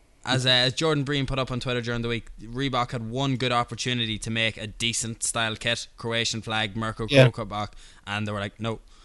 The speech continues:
Speaker 1: I honestly think this, like, Ronaldo pulled out his support in some U F C fighters the other day. Did
Speaker 2: Yeah.
Speaker 1: you see that? Like,
Speaker 2: Yeah.
Speaker 1: this is, <coughs> as bad as it sounds, like, I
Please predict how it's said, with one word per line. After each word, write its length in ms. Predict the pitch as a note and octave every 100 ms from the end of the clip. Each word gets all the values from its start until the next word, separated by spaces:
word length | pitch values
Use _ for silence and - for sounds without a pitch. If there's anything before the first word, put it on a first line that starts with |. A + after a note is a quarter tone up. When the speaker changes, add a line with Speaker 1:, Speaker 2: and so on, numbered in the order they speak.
| - - - -
Speaker 1:
I 180 | D#3+ D#3
honestly 340 | D#3 D#3 -
think 300 | C#3+ D3 -
this, 260 | C#3 B2+ -
like, 280 | C#3 C3 -
Ronaldo 520 | C#3+ D3+ E3 F3 F3
pulled 240 | - F3+
out 80 | F3
his 80 | E3
support 360 | - D3 D#3+ D#3
in 60 |
some 180 | D3+ C3+
U 80 | C3+
F 60 | B2
C 160 | C3
fighters 320 | A#2+ A#2+ A#2 A2
the 100 | A2+
other 140 | G#2+
day. 80 | G2+
Did 80 | C3
Speaker 2:
Yeah. 60 |
Speaker 1:
you 40 | B2
see 160 | C3+ C#3+
that? 200 | C3+ A#2
Like, 140 | A2+ - -
Speaker 2:
Yeah. 240 | D3 C3+ C#3
Speaker 1:
this 220 | E3+ F3+
is, 280 | G3 E3+ - - - - - - - - - -
<coughs> 560 | - - - - -
as 140 | D3+ C#3
bad 240 | D3+ E3
as 120 | D#3 C3
it 80 |
sounds, 300 | - D3+ D#3
like, 140 | C3 G#2 - - - - - - - - -
I 160 | C#3+